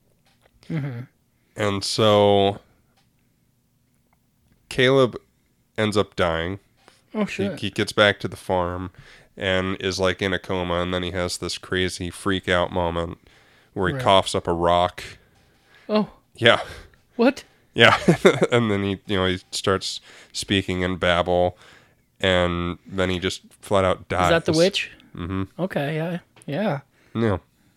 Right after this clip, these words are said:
Speaker 1: Yeah, 'cause you're like, "Oh, she's hot," so I'm like, "I should look up and see what she looks like." No, I think I will watch
Speaker 2: Did
Speaker 1: this
Speaker 2: I
Speaker 1: movie.
Speaker 2: oversell it?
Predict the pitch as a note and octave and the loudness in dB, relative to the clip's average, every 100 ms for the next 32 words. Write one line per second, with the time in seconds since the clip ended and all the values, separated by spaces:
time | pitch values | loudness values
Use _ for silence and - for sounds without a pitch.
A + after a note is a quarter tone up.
0 | _ _ G#3+ B3 F#3 F#3 F#3+ F#3 F3+ - | _ _ -6 -4 -2 2 4 6 4 2
1 | A3 G3+ G3+ F#3 A3+ A#3+ - F3 F3+ E3+ | 0 0 -2 -2 0 0 -2 -2 -2 -2
2 | F3 G3 G3+ F3 E3 F3+ F3+ F3+ E3+ F#3+ | 0 0 0 -2 0 -2 -2 -8 -6 -6
3 | F#3 F#3+ A3 - D3 C#3+ E3+ F3 E3+ _ | -4 -4 -4 -4 -6 -6 -6 -8 -10 _
4 | _ _ _ _ - E3 F#3 F#3 F#3+ G#3+ | _ _ _ _ -10 -6 -4 -2 -2 -2
5 | F#3 D3 F#2 F#2+ G2+ D#3+ E3 A2+ A2+ C#3 | -4 -4 0 2 2 2 0 2 2 0
6 | - | -4